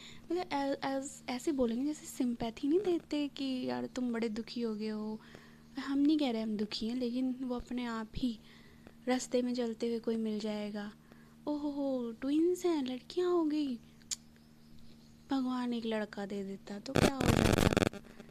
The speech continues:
अरे बाबा, मैंने बोला तुमसे या उस लड़की माँ बोल रही है तुमसे, कोई बोल रहा है कि लड़का हो-, नहीं हुआ मेरा या ये, अपने आप ही माँ बोल थोड़ी रही तुमसे, but वो अपने आप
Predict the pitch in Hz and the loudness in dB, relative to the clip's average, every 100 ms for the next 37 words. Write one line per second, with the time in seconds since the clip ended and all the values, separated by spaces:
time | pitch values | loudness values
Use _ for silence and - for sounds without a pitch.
0 | - - - - - 294 269 226 202 220 | -20 -20 -20 -12 -6 -2 0 -2 -2 -4
1 | 226 226 233 220 214 214 262 311 294 - | -4 -4 -4 -4 -4 -2 -4 2 2 2
2 | 233 247 254 247 240 - 214 - 226 226 | -2 -2 -2 -4 -6 -6 -8 -6 -4 -4
3 | 220 214 214 208 208 240 269 285 269 277 | -4 -4 -4 -2 -2 -4 -4 -6 -6 -8
4 | 262 254 220 220 214 233 277 285 302 294 | -8 -6 -4 -4 -4 -6 -6 -4 -2 -2
5 | 294 - 262 247 233 247 247 240 - - | -4 -6 -6 -6 -6 -6 -4 -4 -6 -12
6 | - - - 240 240 233 233 226 226 226 | -20 -18 -6 -4 -2 -4 -4 -4 -4 -6
7 | 226 226 226 220 220 226 - - - - | -6 -6 -4 -4 -4 -8 -16 -20 -20 -20
8 | - - - - - - 330 - 381 370 | -20 -20 -20 -20 -12 -6 -4 4 6 8
9 | 349 330 339 - - - - - - - | 6 2 -6 -10 -20 -18 -16 -16 -18 -20
10 | - - - - - - - - - - | -20 -20 -20 -20 -20 -20 -20 -20 -20 -20
11 | - - - - - 233 208 208 214 226 | -20 -20 -20 -20 -12 -6 -4 -4 0 2
12 | 240 240 214 214 220 220 220 - 311 302 | 2 -2 -2 -4 -4 -6 -6 -6 -6 -4
13 | 294 269 254 240 226 | -4 -2 -4 -2 -4